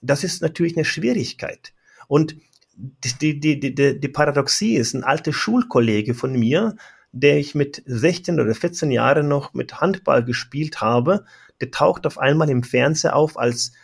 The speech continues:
äh, großer militärischer Experte,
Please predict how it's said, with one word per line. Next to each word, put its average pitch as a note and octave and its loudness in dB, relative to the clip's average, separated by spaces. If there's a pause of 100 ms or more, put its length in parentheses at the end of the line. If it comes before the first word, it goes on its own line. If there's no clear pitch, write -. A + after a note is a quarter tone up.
(220)
äh, A#2+ -10
großer C3+ 2
militärischer C3 0
Experte, F3+ -2